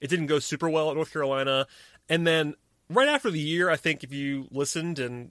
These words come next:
read, um, he was still con-, seen as, like, sort of a late lottery type. And now it's, there's been some rumblings. It could, it could be targeted leaks and all that stuff always, but it feels like he might drop. And I'm wondering how you feel about Cole Anthony overall, because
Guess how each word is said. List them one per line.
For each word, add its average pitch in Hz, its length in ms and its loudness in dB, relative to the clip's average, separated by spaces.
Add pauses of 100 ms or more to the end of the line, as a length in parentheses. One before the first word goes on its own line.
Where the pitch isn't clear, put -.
read, 139 420 0 (320)
um, 135 160 -2
he 165 120 -4
was 175 100 -2
still 175 380 -2
con-, - 180 -14
seen 170 240 -2
as, 175 160 -2
like, 156 160 -2
sort 143 200 -4
of 147 40 -6
a 156 60 -2
late 147 220 0
lottery 135 420 0
type. - 360 -4 (440)
And 151 160 0
now 151 380 6
it's, - 420 -2
there's 151 160 -2
been 131 320 0
some 131 180 -4
rumblings. 139 480 2
It 143 80 -4
could, 208 140 -6
it - 100 -4
could 208 140 -2
be 196 60 -4
targeted 151 380 0
leaks 127 300 -4
and 139 40 2
all 131 60 2
that 131 80 -2
stuff 131 200 -2
always, 123 480 2
but 127 220 0 (340)
it - 80 -10
feels 220 120 2
like 196 120 2
he 175 80 2
might 156 240 2
drop. 123 280 -4 (240)
And 139 300 2
I'm 139 140 0
wondering 170 420 2
how 147 140 0
you 151 160 -4
feel 139 260 -4
about 151 200 0
Cole 160 180 0
Anthony 156 260 -2
overall, 131 500 2
because 123 460 -2